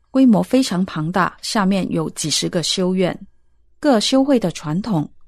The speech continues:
院规、敬拜方式、礼仪都不一样。修会成员立志过修道的生活，但是他们在社会上发挥影响力，因为他们塑造了一种新的宗教生活。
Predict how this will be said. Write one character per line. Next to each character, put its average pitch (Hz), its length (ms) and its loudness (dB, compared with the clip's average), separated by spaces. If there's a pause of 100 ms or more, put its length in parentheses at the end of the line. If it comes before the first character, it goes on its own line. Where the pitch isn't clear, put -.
(140)
院 226 240 0
规、 190 280 0 (200)
敬 240 240 4
拜 185 160 0
方 220 260 -2
式、 226 340 -2 (360)
礼 160 220 -2
仪 151 200 -6
都 196 220 -2
不 208 260 -2
一 147 160 -6
样。 175 240 -4 (640)
修 320 180 -2
会 302 140 2
成 180 240 0
员 165 260 2
立 214 200 0
志 185 260 -2
过 175 280 0
修 233 240 0
道 240 160 2
的 160 80 -2
生 190 320 -2
活， 151 280 -8 (340)
但 196 160 2
是 165 340 0
他 214 140 -2
们 175 120 2
在 170 180 0
社 226 260 2
会 202 160 2
上 175 320 -4
发 196 260 -2
挥 196 220 0
影 151 220 -6
响 - 280 -8
力， 170 240 -4 (460)
因 202 140 0
为 190 120 2
他 208 140 -2
们 165 160 2
塑 247 300 0
造 202 260 0
了 - 80 -2
一 196 80 -2
种 165 360 -6
新 - 380 -4
的 170 200 -2
宗 208 220 0
教 196 200 0
生 202 340 -4
活。 139 280 -4